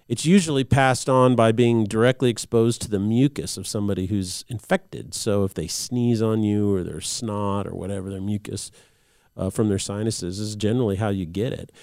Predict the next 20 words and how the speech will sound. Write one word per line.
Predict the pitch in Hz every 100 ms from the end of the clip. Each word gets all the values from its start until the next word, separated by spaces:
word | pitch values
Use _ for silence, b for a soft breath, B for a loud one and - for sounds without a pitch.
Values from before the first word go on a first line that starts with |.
| b -
So | -
he | 127
was | 262 185
there | 131 202
for | 156
a | 123
very, | 127 139
very | 131
long | 123 120
time. | 127 160 123
He |
lived | 117 147 131
among | 117 135 147
them | 117 113
for | 101 98
probably, | 113 123 135 104 101 95
I | 98
don't | 127
know, | 95 92
seven, | 107 - 117 117